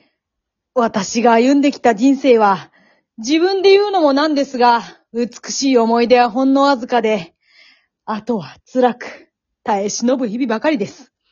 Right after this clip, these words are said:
私の人生を材料にするということは、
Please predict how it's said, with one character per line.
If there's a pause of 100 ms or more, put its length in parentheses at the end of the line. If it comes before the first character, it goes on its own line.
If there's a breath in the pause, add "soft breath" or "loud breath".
(440)
私
の
人
生
を
材
料
に
す
る
と
い
う
こ
と
は、